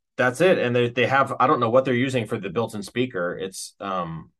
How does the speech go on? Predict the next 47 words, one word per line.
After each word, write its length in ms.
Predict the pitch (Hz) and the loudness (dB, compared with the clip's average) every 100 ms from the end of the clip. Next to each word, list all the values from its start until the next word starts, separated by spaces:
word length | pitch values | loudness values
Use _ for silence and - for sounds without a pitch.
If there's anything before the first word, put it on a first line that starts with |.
| - | -12
it's 160 | 101 123 | -4 0
not 200 | 131 104 | 0 0
the 80 | |
best, 460 | 92 120 90 - - | -2 0 -2 -4 -4
but 140 | 113 | -2
at 100 | 104 | 0
least 220 | 117 123 120 | -2 -4 -4
it 60 | |
allows 260 | 107 104 101 | 2 0 0
me 100 | 92 | -6
to 60 | |
hear 160 | 90 104 | -4 -2
myself 480 | 113 110 117 120 - _ | -4 0 0 0 -4 _
as 100 | 95 | -12
a, 40 | 92 _ _ _ _ _ - | -12 _ _ _ _ _ -4
as 100 | 101 | -4
a, 60 | |
'cause 260 | 98 - 120 | -6 -4 2
I 60 | 120 | 6
wanna 220 | 190 190 | 6 6
hear 140 | 160 | 4
myself 340 | 156 147 143 127 | 4 4 2 2
in 60 | |
the 60 | 120 | -4
stadium 440 | 123 120 123 123 - _ | 0 2 2 -2 -8 _
straight, 480 | - - 117 131 - _ _ _ | -16 -2 2 2 -2 _ _ _
as 120 | 120 | -2
opposed 300 | 120 143 131 | 2 4 4
to 60 | 117 | 2
just 280 | 110 110 - | -4 -4 2
from 220 | 123 110 | 0 2
the 400 | 101 92 85 78 _ _ _ | 0 0 -4 -8 _ _ _
actual 400 | 110 113 123 107 | -2 -2 2 2
audio, 260 | 95 104 104 | 2 0 -2
which 200 | 98 95 | -6 -4
is 80 | 98 | -2
on 140 | 98 | -2
a 60 | 95 | -2
delay 520 | 90 87 90 92 92 | -4 -2 -2 -2 -4
and, 200 | 80 78 | -6 -10
and, 240 | 87 80 71 | -12 -12 -12
and 120 | 80 | -8
gnarly, 380 | 87 92 95 101 | -4 -4 -4 -4
and 120 | 120 | -4
just 200 | 131 123 | -4 -6
in 80 | 110 | -4
headphones. 640 | 104 104 113 110 120 - | -2 0 0 -2 -2 -10